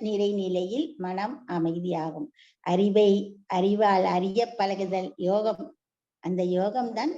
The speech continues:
சும்மா இருத்தல். மனம் அலையான் விழிப்பு நிலையில் சும்மா நிற்க பண்படுத்தும் பயிற்சிகளே யோகம் ஆகும். குண்டலினி யோகம், யோக பயிற்சி பிறவி தொடரை அறுக்கும், தூய வினைகளை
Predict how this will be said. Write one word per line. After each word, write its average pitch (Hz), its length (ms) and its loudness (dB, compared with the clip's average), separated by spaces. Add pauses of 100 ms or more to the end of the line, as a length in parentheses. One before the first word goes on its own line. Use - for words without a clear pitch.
சும்மா 226 400 -2
இருத்தல். 170 500 -4 (760)
மனம் 294 400 2 (160)
அலையான் 226 580 0 (240)
விழிப்பு 294 480 2
நிலையில் 202 520 0
சும்மா 285 440 4
நிற்க 202 440 -6 (480)
பண்படுத்தும் 294 680 6
பயிற்சிகளே 226 720 4 (300)
யோகம் 233 500 6 (120)
ஆகும். 170 300 -2 (440)
குண்டலினி 370 640 8
யோகம், 226 420 6 (520)
யோக 294 260 6
பயிற்சி 233 440 2 (220)
பிறவி 349 420 6 (100)
தொடரை 202 380 4 (140)
அறுக்கும், 233 540 0 (500)
தூய 370 260 2 (120)
வினைகளை 254 560 2